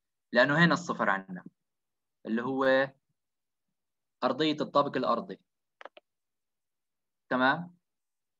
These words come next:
هسه خلينا نمشي على السيكشن. خلينا نبلش من جنب بيت الدرج. هاي تصغر.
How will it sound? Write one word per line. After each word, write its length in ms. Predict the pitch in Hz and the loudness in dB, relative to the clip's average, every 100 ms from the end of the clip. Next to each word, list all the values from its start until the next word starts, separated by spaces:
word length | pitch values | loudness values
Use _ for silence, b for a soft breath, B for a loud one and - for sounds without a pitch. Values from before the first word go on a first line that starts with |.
| _ _ _ _ _ _ _ _ _ _ _ _ _ _ _ _ _ _ _ _ _ _ _ _ _ _ _ _ _ _ - - - | _ _ _ _ _ _ _ _ _ _ _ _ _ _ _ _ _ _ _ _ _ _ _ _ _ _ _ _ _ _ -20 -10 -4
هسه 180 | 180 185 | 2 4
خلينا 320 | 208 202 196 | 6 4 2
نمشي 260 | 175 165 | 2 2
على 120 | 147 139 | 2 0
السيكشن. 680 | - 156 147 - 135 175 - - _ _ _ _ _ _ _ _ - | -2 -4 -4 -2 0 0 -6 -14 _ _ _ _ _ _ _ _ 0
خلينا 180 | 175 185 | 4 6
نبلش 400 | 196 185 175 139 | 6 4 0 -6
من 320 | - 143 147 | -4 -2 4
جنب 220 | 185 143 | 2 4
بيت 180 | 160 151 | 0 0
الدرج. 540 | 131 123 98 - - _ _ _ _ _ _ _ _ - | 0 0 0 -4 -14 _ _ _ _ _ _ _ _ -10
هاي 100 | 110 | -8
تصغر. 540 | 113 110 113 120 139 | -6 -8 -8 -6 -8